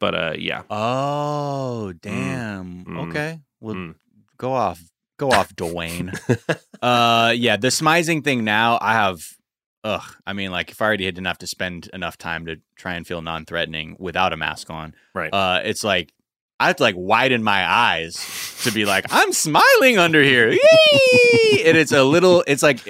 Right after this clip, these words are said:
Speaker 2: it, I get, like, face cramps.
Speaker 1: Yeah.
Speaker 2: So I just don't leave the house.
Speaker 1: Yeah, fuck it.
Speaker 2: Or just wear eye, sunglasses.
Speaker 1: There
Speaker 2: Keep
Speaker 1: you
Speaker 2: your
Speaker 1: go.
Speaker 2: eyes low,
Speaker 1: That works
Speaker 2: you know
Speaker 1: too.
Speaker 2: what I mean?
Speaker 1: Yeah, keep, keep
Speaker 2: Uh,
Speaker 1: it real locked up. Very steampunk.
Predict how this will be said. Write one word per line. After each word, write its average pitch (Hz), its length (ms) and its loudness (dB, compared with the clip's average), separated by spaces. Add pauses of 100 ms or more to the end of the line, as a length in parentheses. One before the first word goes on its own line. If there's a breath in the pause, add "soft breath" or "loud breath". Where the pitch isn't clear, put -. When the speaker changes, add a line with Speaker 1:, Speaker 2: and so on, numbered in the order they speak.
Speaker 2:
it, 127 260 -4
I 117 120 2
get, 131 180 0
like, 107 160 -2
face 110 320 -4
cramps. 87 420 -10 (200 soft breath)
Speaker 1:
Yeah. 80 180 -10
Speaker 2:
So 123 100 2
I 117 60 4
just 98 140 -2
don't 95 100 -8
leave 85 120 -8
the 80 80 -12
house. - 280 -16 (220)
Speaker 1:
Yeah, - 100 -20
fuck - 280 -16
it. - 120 -18 (320)
Speaker 2:
Or 123 140 0
just 107 120 -8
wear 101 160 -2
eye, 87 140 -4
sunglasses. - 880 -14
Speaker 1:
There 92 80 -4
Speaker 2:
Keep 107 60 -2
Speaker 1:
you 104 80 -4
Speaker 2:
your - 80 -8
Speaker 1:
go. - 60 -10
Speaker 2:
eyes - 140 -16
low, 82 120 -14
Speaker 1:
That 92 80 -2
works 87 180 -6
Speaker 2:
you 90 80 -8
know - 60 -4
Speaker 1:
too. 78 60 -4
Speaker 2:
what 78 40 -10
I 87 40 -10
mean? 95 200 -12 (240 soft breath)
Speaker 1:
Yeah, 82 80 -6
keep, 78 80 -16
keep 98 140 -4
Speaker 2:
Uh, 120 340 2
Speaker 1:
it 120 60 2
real 85 100 0
locked 82 320 -8
up. - 140 -12
Very 82 240 -4
steampunk. - 540 -10